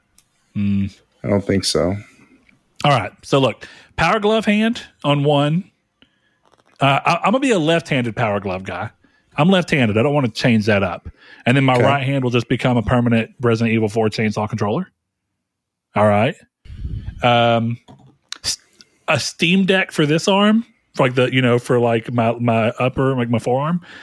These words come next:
Speaker 2: Project
Speaker 1: And
Speaker 2: Q Lite for the other one.
Speaker 1: Yes, exactly what I was about to say. Q Lite right here. And if we wanna go off of something that's released, the fuck, the Logitech Cloud Stream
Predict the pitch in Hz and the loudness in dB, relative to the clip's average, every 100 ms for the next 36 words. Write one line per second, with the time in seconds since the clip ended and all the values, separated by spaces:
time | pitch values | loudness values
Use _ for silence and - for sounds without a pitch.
0 | - - 127 120 117 117 117 117 104 95 | -12 -2 2 4 4 4 4 2 2 0
1 | 113 113 107 101 95 107 110 123 - _ | -2 -4 -2 0 0 0 -2 -6 -12 _
2 | _ _ - 180 294 - 147 120 156 180 | _ _ 0 2 2 0 -4 -2 -2 0
3 | 190 196 208 202 254 135 - _ _ - | 0 0 -2 -2 -2 -2 -4 _ _ -4
4 | 175 226 214 196 160 156 175 185 185 185 | -2 2 2 2 2 0 2 0 2 2
5 | 185 180 202 214 214 202 196 170 165 156 | 0 0 2 0 0 0 0 0 0 -2
6 | 147 143 143 139 - 127 151 147 127 127 | -2 0 0 0 -4 -10 -8 -4 0 2
7 | 143 143 - 135 - - 131 117 107 - | 2 0 -4 -4 -6 -4 -2 -2 -4 -12
8 | - - 107 101 98 | -14 -6 -2 -2 -4